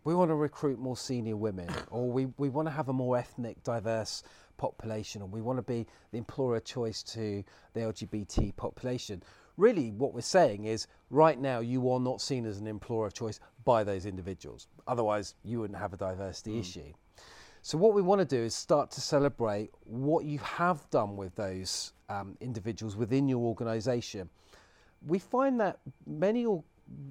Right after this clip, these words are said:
Speaker 1: slightly larger employers mainly will have started a disabi-, disability steering group, or they have their pride group, or they have their B M E networks, but that kind of exists within the company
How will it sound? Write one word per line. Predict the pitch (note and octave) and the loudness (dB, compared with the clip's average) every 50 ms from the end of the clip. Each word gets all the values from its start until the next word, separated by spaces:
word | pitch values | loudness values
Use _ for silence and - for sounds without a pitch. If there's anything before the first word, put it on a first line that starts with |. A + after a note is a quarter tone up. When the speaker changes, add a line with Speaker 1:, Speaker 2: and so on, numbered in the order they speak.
| - - C#3 | -14 -12 -12
Speaker 1:
slightly | C3+ - - - - - - - - B3+ A3 F#3+ F3+ | -12 -10 -8 -10 -10 -10 -6 0 2 2 4 6 8
larger | F3+ E3+ D#3 D3+ - C#3 | 10 10 10 10 8 2
employers | C#3 A#2+ - - - F#3 F3+ D#3 B2 G#2 G#2 | 0 0 0 0 4 6 6 6 4 2 2
mainly | B2+ C#3 C#3+ D3 C#3+ C#3 A#2+ G2+ F#2 F2+ | 2 4 4 4 4 2 0 -2 -4 -6
will | F#2+ G#2 B2 B2+ B2 | -4 -2 0 0 0
have | - - D3 - | 2 0 0 -2
started | - - E3 C#3+ C3 B2+ - - A2+ | 0 0 2 2 2 2 -2 -2 0
a | B2 A#2+ A#2+ A#2 G#2 - - - _ _ _ - - | 0 2 2 0 -2 -6 -14 -20 _ _ _ -12 -8
disabi-, | - A#2 - B2+ G2+ - B2 B2 - - A2+ _ - | -8 -6 -6 -6 -4 -2 -4 -4 -4 -6 -14 _ -6
disability | C#3+ - - C3+ F#2+ B2+ A#2 A2+ - - | -4 -4 -4 -2 -2 -2 -4 -4 -6 -8
steering | A2 - - C#3+ C#3+ C3+ B2 A2 G2 | -10 -4 0 2 2 4 2 2 -2
group, | F#2 F2+ F#2 F2 F2 E2+ - - - - - | -4 -6 -8 -8 -8 -10 -14 -16 -20 -16 -12
or | - A2 A2 G#2+ G#2 G2+ - - - - - | -8 -6 -4 -4 -6 -6 -8 -12 -20 -16 -8
they | - A2+ A#2+ | -6 -4 -4
have | - - C3+ C3 - - | -2 0 -2 -2 -2 -2
their | B2 A#2 A#2 A#2 A2 | -2 -2 -2 -2 -4
pride | - - - - F#3 E3+ D#3+ C#3+ B2 - - | -6 -6 0 2 4 4 4 2 0 -4 -8
group, | - G#2+ F#2+ E2+ E2+ E2+ - - - - - - | -8 -8 -8 -8 -10 -14 -16 -18 -20 -20 -16 -10
or | - A2+ A#2 | -8 -8 -6
they | G2 A2+ A2+ | -6 -6 -6
have | A2 - - A#2+ - - | -2 0 0 -2 -2 -4
their | A#2 A2 A2 G#2+ A2 G#2+ - - - - - - | -6 -6 -4 -4 -4 -6 -8 -12 -20 -14 -6 -2
B | C3+ B2 A#2 | 0 0 2
M | A#2 A#2+ | 0 0
E | B2 B2 B2 | 0 -2 0
networks, | B2 C3 C3 - - G#2 G2+ F#2+ E2 - - - - - - - - - - | 0 0 0 0 -2 -8 -8 -8 -10 -10 -12 -14 -14 -14 -18 -20 -20 -20 -16
but | - A#2+ | -12 -10
that | - F3 - | -10 -8 -2
kind | - B3 A#3+ | 0 2 2
of | A#3+ F#3+ | 4 4
exists | G3 F3 D3+ D3+ C3+ F3 G3 - - - - | 2 0 0 -4 -2 -2 -4 -4 -4 -8 -4
within | E3 E3 - E3 D3+ D3 | -4 0 0 2 2 0
the | C#3+ | 0
company | C#3 - - - F#3+ F3+ - - D#3+ G2+ F2 D2 - F#2 B2+ | -2 -2 -4 -2 -2 -4 -4 -6 -6 -6 -6 -10 -10 -10 -10